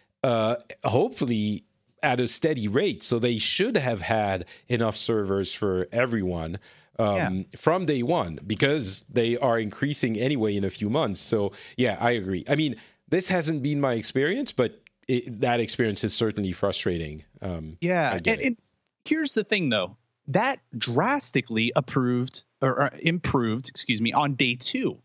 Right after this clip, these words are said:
Speaker 1: Huh.
Speaker 2: So when I got my controller, so I, I, I ended up testing a couple of things. I hooked up my Chromecast to my T V, um,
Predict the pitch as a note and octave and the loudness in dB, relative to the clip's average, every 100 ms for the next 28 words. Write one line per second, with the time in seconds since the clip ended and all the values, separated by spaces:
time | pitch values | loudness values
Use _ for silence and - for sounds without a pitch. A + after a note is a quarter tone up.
0 | _ _ - D#3 - - G3 E3+ C#3+ E3+ | _ _ -2 -2 -2 -2 0 0 0 0
1 | E3+ F#3+ F#3 B2+ F3 G#3 G#3+ G#3 G#3 - | 2 0 -2 0 0 0 -2 -2 -2 0
2 | A2 G2+ G#2+ B2 - E3 D3+ F3 E3 D#3+ | 0 2 -2 -2 0 0 2 0 0 0
3 | E3+ F3+ E3 C#3 - C#3+ - C#3 G#2+ - | 0 2 0 0 0 -2 -2 -4 -4 -4
4 | A2 F#2 - D#2+ C#2 - - _ _ - | -4 -6 -8 -14 -10 -12 -12 _ _ -8
5 | A#2 E3+ E3 D3+ C#3+ - C#3 C3 B2 A2+ | -2 -2 0 -2 -2 0 -2 0 0 0
6 | - - - - A#2+ A2+ - G#2 E2+ D2 | -4 -12 -12 -4 -2 -2 -6 -8 -8 -16
7 | _ _ _ _ A#2 A2 G2+ F#2 | _ _ _ _ 0 0 0 -4